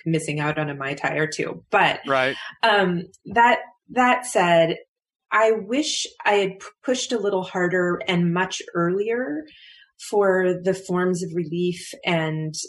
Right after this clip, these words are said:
Speaker 1: um, social services and other kinds of supports that are available within the system, but that you really have to dig for. You have to be a really tenacious advocate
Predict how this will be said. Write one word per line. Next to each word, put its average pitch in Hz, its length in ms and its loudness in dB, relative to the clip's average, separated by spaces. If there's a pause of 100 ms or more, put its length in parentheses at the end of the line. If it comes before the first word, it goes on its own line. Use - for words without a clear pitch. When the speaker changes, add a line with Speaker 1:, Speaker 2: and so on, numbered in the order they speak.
(140)
Speaker 1:
um, 147 540 -4
social 196 360 -2
services 170 640 -4
and 160 180 -4
other 165 320 0
kinds 156 440 -6
of 156 240 -6
supports - 800 -6 (560)
that 190 260 2
are 185 300 0
available 175 680 -4
within 156 500 -4
the 156 80 -4
system, 190 560 -4
but 175 180 -2
that - 160 -2
you 165 140 -2
really 214 240 0
have 175 240 -6
to 151 220 -6
dig 147 200 -2
for. 139 280 -4
You 147 100 -4
have 147 220 -8
to 285 100 -2
be 285 140 -2
a 208 60 -2
really 160 300 0
tenacious 143 800 -6 (120)
advocate 151 540 -6